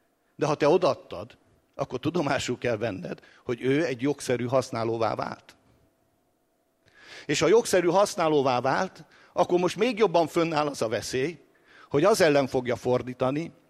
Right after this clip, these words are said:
aki ezt az egész jó folyamatot elindította, aki az áldásnak a forrása. Igaz? Ez a megkísértés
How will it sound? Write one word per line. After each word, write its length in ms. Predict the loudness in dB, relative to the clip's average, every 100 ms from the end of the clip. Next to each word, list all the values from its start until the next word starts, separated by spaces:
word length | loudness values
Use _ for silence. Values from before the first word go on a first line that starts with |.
| _
aki 220 | -4 -2
ezt 160 | -2 -2
az 100 | -4
egész 320 | -4 -6 -4
jó 140 | -4
folyamatot 640 | -2 -4 -4 -4 -6 -8 -6
elindította, 680 | -4 -4 -4 -8 -8 -6 -4
aki 180 | -4 -2
az 120 | -4
áldásnak 480 | -6 -8 -12 -16 -16
a 60 |
forrása. 560 | -12 -10 -10 -12 -16 -20 _ _ _ _ _ _ _ _ _ _ _ _
Igaz? 540 | 0 2 2 -2 -14 _ _ _ _ _ _ _ _ _ _ -20 _ _ _ _ _ _ _ _ _ _ _ _ _ _ _ _
Ez 140 | -4
a 60 | -2
megkísértés 840 | -2 -4 -10 -10 -12 -20 -16 -16